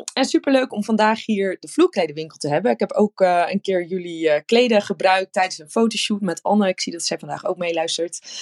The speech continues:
Dus, eh, ik vind het heel leuk om vandaag, eh, jullie verhaal te horen. Ehm,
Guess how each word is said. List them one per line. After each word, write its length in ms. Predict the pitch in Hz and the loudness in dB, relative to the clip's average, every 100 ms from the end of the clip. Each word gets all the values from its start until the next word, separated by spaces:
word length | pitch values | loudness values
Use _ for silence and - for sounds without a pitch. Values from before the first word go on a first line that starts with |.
| - - | -14 -2
Dus, 260 | 190 202 - | 2 2 4
eh, 200 | 196 185 | 6 4
ik 80 | 185 | 4
vind 140 | 226 | 2
het 80 | 208 | 4
heel 180 | 233 240 | 4 4
leuk 240 | 233 233 | 2 0
om 100 | 196 | -4
vandaag, 420 | 208 196 196 - | -2 0 0 -2
eh, 200 | 170 170 | -8 -4
jullie 260 | 170 254 254 | 0 0 0
verhaal 340 | 226 196 208 | 0 2 2
te 140 | 214 190 | 0 -2
horen. 440 | 185 196 196 247 - - - - | -2 -2 -2 -6 -10 -14 -14 -6
Ehm, 480 | - 233 220 208 208 | 2 4 4 2 2